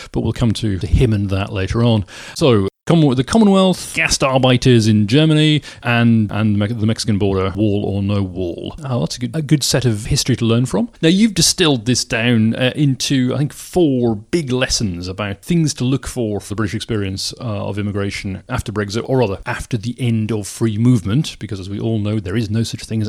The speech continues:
after Brexit. Brexit will last forever and ever and, until we're all dead, and possibly a little bit after that. So, uh, let's go through the, uh, the four lessons from history one by one, shall we?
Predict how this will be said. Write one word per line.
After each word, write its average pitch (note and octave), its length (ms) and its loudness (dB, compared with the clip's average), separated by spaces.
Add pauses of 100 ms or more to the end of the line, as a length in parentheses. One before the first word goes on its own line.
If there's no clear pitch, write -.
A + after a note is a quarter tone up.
after - 300 -8
Brexit. G#2+ 460 -2
Brexit G#2+ 320 -6
will G#2+ 120 -6
last G2 260 -6
forever G#2 320 -4
and G2+ 80 0
ever G2+ 220 -2
and, G2 140 -2
until A2+ 340 -4
we're G2 140 -2
all G2+ 100 -4
dead, G2+ 240 -4
and G#2 140 -4
possibly G#2+ 240 -8
a G2+ 60 -8
little G#2 160 -8
bit G2 60 -10
after - 220 -12
that. A#2+ 260 -4
So, C3+ 220 0 (100)
uh, B2 440 0
let's D#3+ 240 -2
go B2+ 180 0
through A#2+ 240 -2
the, G#2 280 -2
uh, G#2 340 -6
the A#2 100 -6
four C#3 380 0
lessons A2+ 260 -2
from B2 140 0
history A#2+ 240 -2
one C#3+ 180 0
by D3 80 0
one, F3 200 2
shall F2 180 -2
we? F2+ 100 -10